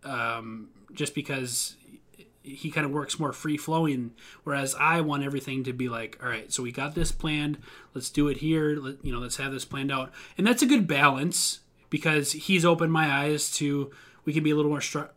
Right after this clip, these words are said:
uh, we, you know, we don't have to be a hundred percent structured. We need to adapt in certain situations. But I think in other ways, I've kind of said to him, "Hey, we need to have, our episode should come out the same day each week because we wanna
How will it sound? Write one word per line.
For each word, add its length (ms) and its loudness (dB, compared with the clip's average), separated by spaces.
uh, 160 -4
we, 280 -6
you 100 -4
know, 80 -2
we 160 4
don't 160 0
have 240 -2
to 80 -2
be 260 0
a 60 -8
hundred 300 -2
percent 320 -6
structured. 360 -4
We 80 -2
need 200 0
to 60 -4
adapt 380 -4
in 100 -8
certain 240 -6
situations. 600 -8
But 100 4
I 60 4
think 200 4
in 120 2
other 180 6
ways, 320 2
I've 300 -2
kind 180 -4
of 120 -6
said 200 -2
to 60 -4
him, 220 -2
"Hey, 240 2
we 180 0
need 140 4
to 80 -2
have, 360 -4
our 140 6
episode 400 0
should 140 -2
come 200 0
out 180 -2
the 80 -8
same 280 0
day 120 0
each 320 -2
week 360 -2
because 420 -6
we 120 0
wanna 360 0